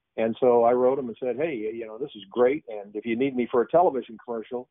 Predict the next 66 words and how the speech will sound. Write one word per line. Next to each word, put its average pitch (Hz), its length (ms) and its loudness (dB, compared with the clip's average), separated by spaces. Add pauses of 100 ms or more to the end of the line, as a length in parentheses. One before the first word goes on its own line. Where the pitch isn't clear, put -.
(120)
give 127 100 -4
me 123 120 -6
a 107 40 -8
call," 147 300 -2
knowing 131 300 -4
that 113 120 -6
in 107 160 -8
two 175 100 -2
weeks 156 300 -4
they'd 110 180 -10
call 214 220 -6
me 107 120 -8
and 104 140 -16
say, 104 220 -8
"Come 127 160 -4
on 135 220 -4
to 120 80 -8
New 120 100 -6
York. 120 320 0 (380)
Let's 107 200 -4
do 117 140 0
a 107 60 -2
national 107 400 -4
T 113 120 -10
V 123 220 -4
commercial." 95 460 -6
And 101 100 -10 (420)
for 143 120 4
those 160 240 4
two 247 200 -2
weeks, 214 360 2
it's - 80 -20
kinda 156 240 -2
like 135 180 -2 (160)
playing 147 240 -2
the 117 80 -8
Powerball. 107 640 -4
You're 101 120 -12
sitting - 260 -10
there 123 120 -2
waiting, 120 280 -6
thinking, 104 180 -10
"What 185 160 -8
happens 170 300 -12
if 120 160 -2
I 107 100 0
win?" 107 320 -2
Well, 104 180 -6 (220)
I 196 80 -2
kept 190 220 -2
thinking, 120 180 -2
"What 156 140 -2
happens 160 360 -4
if 107 80 -8
they 107 200 -2
ask 139 260 -6
me 117 140 -6
to 104 60 -8
be 117 140 -6
on 107 120 -12
national 110 460 -10
television?" 104 640 -4
And 98 100 -10
it 107 80 -14
got 156 240 -4
me 117 180 -4